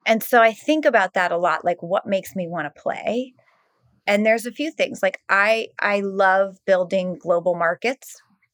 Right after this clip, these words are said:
I love seeing the world. And so I've made that a priority. And, you know, it's also a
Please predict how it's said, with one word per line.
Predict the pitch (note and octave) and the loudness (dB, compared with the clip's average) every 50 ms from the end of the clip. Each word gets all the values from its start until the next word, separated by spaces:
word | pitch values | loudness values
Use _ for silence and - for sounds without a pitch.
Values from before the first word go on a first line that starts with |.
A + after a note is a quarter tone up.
| _ _ _ _ _ _ _ _ _ _ _ _ _ - | _ _ _ _ _ _ _ _ _ _ _ _ _ -4
I | F#3+ F#3 | -2 -2
love | F#3 F#3 F#3 F3+ E3+ | 2 2 2 0 0
seeing | - - G3+ F#3+ F3+ F3+ | -4 -8 -6 -4 -4 -4
the | E3+ D#3+ | -4 -2
world. | D#3 E3 F3 F#3+ A3+ C4+ B3 - - _ _ _ _ _ _ _ _ _ _ _ - | 0 0 0 0 0 -2 -6 -10 -16 _ _ _ _ _ _ _ _ _ _ _ -6
And | G#3 G3+ G3 G3+ | -4 -4 -4 -2
so | - G3+ | 0 0
I've | F#3 F3+ F3 | 2 2 0
made | F#3+ F#3+ F3+ E3+ | 0 -2 -2 0
that | D#3 E3 D#3+ F3 | 0 -2 -2 -2
a | F3+ | -4
priority. | - - G3+ G3+ G3+ G3 G3 G3+ G#3 G#3 A3+ B3 C4 - - | -4 -2 0 2 2 2 2 0 0 -2 -2 -2 -4 -4 -4
And, | D#3+ F3+ F3 E3 E3 E3 D#3 - - | -2 -2 -2 -2 -4 -6 -12 -10 -6
you | - F3 | -6 -4
know, | D#3+ D#3 D#3 D3 | -4 -4 -4 -4
it's | E3 E3+ - - | -6 -6 -6 -4
also | E3+ F3 F3 - F3 D#3+ | -6 -6 -6 -4 -6 -6
a | D#3 | -6